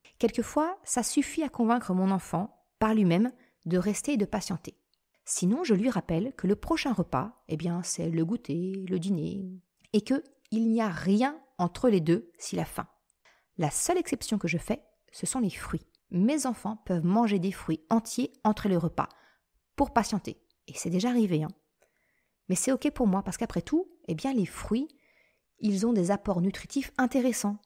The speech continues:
Ça n'a rien à voir avec grignoter un biscuit, du pain ou une gourmandise. Encore une fois, si tu veux aller un peu plus loin et comprendre ma logique, eh bien, je t'invite à lire mon article sur le Terrible Two. Je te mettrai le lien en description de l'épisode.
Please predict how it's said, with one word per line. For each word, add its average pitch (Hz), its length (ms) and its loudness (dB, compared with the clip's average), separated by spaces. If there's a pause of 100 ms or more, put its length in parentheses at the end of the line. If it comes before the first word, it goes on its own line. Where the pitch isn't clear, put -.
(140)
Ça - 140 -6
n'a 165 80 0
rien 185 180 4
à 156 60 2
voir 208 320 -2
avec 160 340 -4 (460)
grignoter 196 640 2 (480)
un 180 140 0
biscuit, 208 420 -2
du 180 120 2
pain 220 280 2
ou 202 100 4
une 185 80 6
gourmandise. 175 560 2 (240)
Encore 202 240 2
une 208 100 2
fois, 208 380 -2 (460)
si - 160 -4
tu - 160 -6
veux 190 440 -2 (220)
aller 190 220 0
un 214 80 0
peu 208 80 -4
plus - 160 -6
loin 190 180 -2
et 196 100 -2
comprendre 185 360 -4
ma 170 80 -2
logique, 160 380 -2 (360)
eh - 80 -4
bien, 208 160 0
je - 80 -4
t'invite 202 380 0
à 175 60 0
lire 208 340 -2
mon 180 180 2
article - 460 -6 (100)
sur - 200 -8
le 170 80 -2
Terrible 175 340 -2
Two. - 240 -10 (240)
Je - 100 -18
te 196 80 -4
mettrai 180 260 -2
le 175 100 0
lien 180 200 -2
en 175 40 -2
description 170 520 -6
de 165 100 -2
l'épisode. 165 460 -4